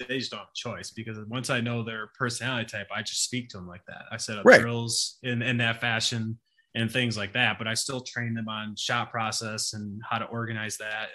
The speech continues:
Speaker 1: And again, I mean, for them to buy in, it's usually pretty quick, because I can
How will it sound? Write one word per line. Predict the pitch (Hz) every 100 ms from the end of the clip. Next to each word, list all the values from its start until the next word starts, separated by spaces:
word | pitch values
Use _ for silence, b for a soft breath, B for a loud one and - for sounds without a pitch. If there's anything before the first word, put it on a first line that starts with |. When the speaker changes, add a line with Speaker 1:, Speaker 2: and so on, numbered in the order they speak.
| 104
Speaker 1:
And | 101 _ _ _ _ - - 139
again, | 131 143 131
I | 117
mean, | 123 117 117 b b b -
for | 131
them | 135
to | 127
buy | 117 120
in, | 120 139
it's | 127 117
usually | 110 117
pretty | - 117 110
quick, | 135 139 -
because | 117 110
I | 110
can | 110